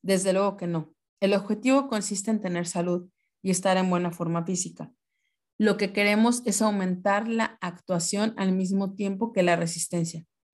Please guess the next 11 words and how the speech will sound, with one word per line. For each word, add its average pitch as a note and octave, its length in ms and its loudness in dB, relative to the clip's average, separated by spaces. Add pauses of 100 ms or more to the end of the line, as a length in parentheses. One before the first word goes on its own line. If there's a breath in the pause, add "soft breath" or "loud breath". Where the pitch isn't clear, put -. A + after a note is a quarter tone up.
(280 soft breath)
Recuerde B3 760 2
que F#3+ 220 2
en F#3 100 0
cualquier F#3+ 480 0
momento G#3+ 500 0
que F#3+ 120 -6
trabaje F3 560 -4
a F#3 140 0
un F3+ 120 4
ritmo F#3+ 400 0
anaeróbico, E3+ 840 0